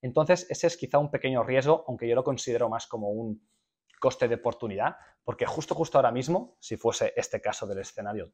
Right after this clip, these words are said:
dos, el precio de Bitcoin está a veintinueve mil novecientos y tú has comprado Bitcoin un poco más caro, a treinta mil setecientos cincuenta, así que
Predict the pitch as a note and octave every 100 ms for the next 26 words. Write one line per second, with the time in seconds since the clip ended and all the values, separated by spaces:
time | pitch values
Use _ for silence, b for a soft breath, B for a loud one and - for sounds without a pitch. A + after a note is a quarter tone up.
0 | - C3+ - - b b G#2+ C3 C3+ C3+
1 | D#3 A#2+ G#2+ - A#2+ G#2 G#2 G2+ G#2+ C#3
2 | C#3+ C#3+ D#3+ A#2+ D#3+ - - - B2+ -
3 | C#3 B2 C3+ C3+ C#3 D3+ D3+ D#3+ - C#3
4 | F#2+ - A#2+ G#2+ F#2+ A2 - A2+ A2 A2
5 | A#2 C3 B2 A#2 B2+ - G2+ A2 A2 -
6 | G#2+ G2+ -